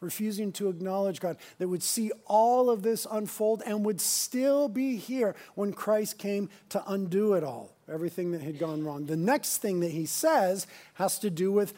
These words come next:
those kind of people. Pick it up in verse thirty-seven. He says, "As it was in the days of Noah, so it will be at the coming of the Son of Man, of Man."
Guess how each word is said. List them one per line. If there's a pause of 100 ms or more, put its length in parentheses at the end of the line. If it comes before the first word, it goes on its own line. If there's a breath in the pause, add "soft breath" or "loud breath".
(180 loud breath)
those
kind
of
people. (520 soft breath)
Pick
it
up
in
verse
thirty-seven. (1800 soft breath)
He
says, (100)
"As
it
was
in
the
days
of
Noah, (320)
so
it
will
be
at
the
coming
of
the
Son
of
Man, (500)
of
Man."